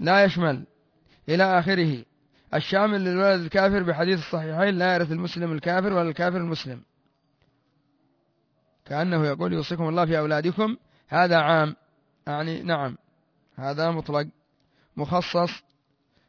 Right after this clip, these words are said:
بقوله: "لا يرث الكافر المسلم"، أو عام مخصص، نعم، عام مخصوص، عام مخصص، "لا يرث المسلم الكافر ولا الكافر المسلم". وتخصيص السنة بالكتاب كتخصيص حديث الصحيحين: "لا يقبل الله صلاة أحدكم إذا أحدث حتى يتوضأ"،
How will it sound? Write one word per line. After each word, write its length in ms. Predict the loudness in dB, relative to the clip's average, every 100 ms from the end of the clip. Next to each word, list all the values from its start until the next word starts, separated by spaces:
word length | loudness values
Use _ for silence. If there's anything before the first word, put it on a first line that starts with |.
| _
بقوله: 520 | -4 0 2 2 2
"لا 180 | 2 2
يرث 160 | 2 -4
الكافر 400 | -4 -2 -2 -2
المسلم"، 360 | -4 -8 -8
أو 180 | -6 -4
عام 340 | 0 0 2 0
مخصص، 500 | -2 -2 -6 -12 -10
نعم، 320 | -8 -8 -4
عام 220 | -2 -2
مخصوص، 460 | -6 -10 -16 -16 _ _ _ _ _ _ _ _ -16
عام 340 | -6 -4 -2
مخصص، 540 | -4 -6 -6 -10 -12 -18 _ _ _ _ -2
"لا 180 | 0 2
يرث 180 | 0 -2
المسلم 340 | -4 -6 -6
الكافر 400 | -4 -2 0 0
ولا 120 | -2
الكافر 320 | 0 -2 0
المسلم". 420 | -2 -4 -8 -12 -12 _ -20 -20 _ _ -20 _ -2
وتخصيص 420 | 0 0 0 -2
السنة 280 | -2 0 2
بالكتاب 460 | 0 -2 2 2
كتخصيص 460 | 2 -4 -4 -6 -4
حديث 260 | -2 -2 -2
الصحيحين: 520 | -4 -2 0 2 2
"لا 100 | 0
يقبل 200 | 0 -4
الله 160 | -2
صلاة 340 | -2 -2 -2 -2
أحدكم 340 | -4 -4 -4
إذا 140 | -2 -4
أحدث 220 | -4 -6
حتى 240 | -6 -4
يتوضأ"، 520 | -4 0 0 0 -4